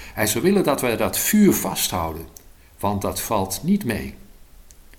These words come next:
Zo vaak worden we, ja,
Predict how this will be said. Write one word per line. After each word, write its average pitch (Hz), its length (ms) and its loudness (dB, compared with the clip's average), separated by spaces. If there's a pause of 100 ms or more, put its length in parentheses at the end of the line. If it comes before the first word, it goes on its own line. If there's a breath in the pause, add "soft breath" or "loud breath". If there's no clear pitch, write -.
(640)
Zo 139 320 -4
vaak 120 420 -2
worden 104 240 0
we, 85 220 -2 (400 loud breath)
ja, 87 200 -6